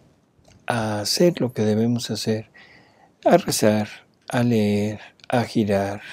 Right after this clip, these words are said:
o sea, vivir en este ambiente de la divina voluntad. En ese momento es esa alma que se está forzando a sí misma, sin fervor, sin nada en su naturaleza que la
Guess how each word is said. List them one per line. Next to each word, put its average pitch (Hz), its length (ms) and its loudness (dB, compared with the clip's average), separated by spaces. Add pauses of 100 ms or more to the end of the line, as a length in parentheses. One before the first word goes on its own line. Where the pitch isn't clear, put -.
o 139 80 -8
sea, 120 240 0
vivir 123 400 6
en 127 140 6
este 127 280 0
ambiente 123 600 0
de 113 120 0
la 107 160 0
divina 117 300 0
voluntad. 110 640 -4 (840)
En 127 160 6
ese 139 220 6
momento 143 600 4
es 127 320 2 (440)
esa 131 460 2
alma 135 300 2
que 117 200 -6
se - 160 -2
está 127 300 -2
forzando 135 840 -2
a 110 60 -4
sí 139 220 -6
misma, 117 540 -2 (800)
sin 180 580 4 (400)
fervor, 131 640 2
sin 123 420 2
nada 156 340 2
en 135 100 0
su 127 220 -2
naturaleza 120 800 2
que 127 180 -2
la 107 320 0